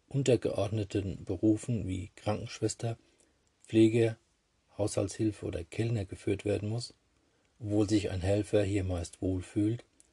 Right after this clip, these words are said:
Es gibt genügend Beispiele für Helfer in gehobenen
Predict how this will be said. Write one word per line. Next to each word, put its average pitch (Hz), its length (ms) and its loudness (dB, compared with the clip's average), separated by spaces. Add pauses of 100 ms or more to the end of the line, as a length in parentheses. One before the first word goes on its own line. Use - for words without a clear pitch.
(340)
Es - 140 -14
gibt - 220 -2
genügend 113 440 -2
Beispiele 101 520 2
für - 160 -10
Helfer 98 420 -4
in 98 200 -6
gehobenen 107 680 0